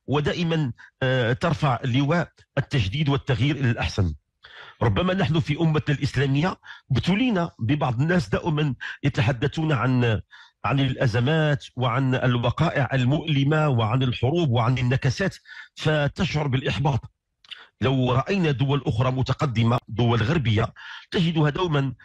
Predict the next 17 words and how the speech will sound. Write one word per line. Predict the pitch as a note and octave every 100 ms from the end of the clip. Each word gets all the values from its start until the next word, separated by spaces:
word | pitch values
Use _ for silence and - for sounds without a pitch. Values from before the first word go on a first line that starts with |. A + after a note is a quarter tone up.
| _
تربي | C#3+ D3 C#3 C#3 C3
أبنائها | G#2+ B2 B2 A2+ D#3
وتربي | D3 B2 A#2+ C3 A2+ G#2+ B2 F#2+ -
شعوبها | - D3 G#3+ F3+ A#2+ A#2+ - - - -
على | A2+ C3+
الاعتزاز | C3 D3 A#2+ - C3 E3+ D#3+ C3+ F#2+ - -
بالماضي | B2 B2+ D3+ D#3 C3+ A#2+
التليد، | - - B2 C#3 C#3+ - - - -
وعلى | G#2 A#2 C3+ C3 A2+
الاعتزاز | A#2+ C#3+ F3 C3 C#3+ E3+ A2 - - _
ب-، | G#2 C#3 C3 B2 A#2
بال-، | B2 A#2 A#2
بالإنجازات، | A2 A2 C3+ G2+ A2 E3+ D3 - - - _
ولا | B2 E3+
تذكر | G#3+ D#3 - C#3 C3+
ال-، | B2+ A#2+
السلبيات | C3 - C3+ A2 D3+ G3+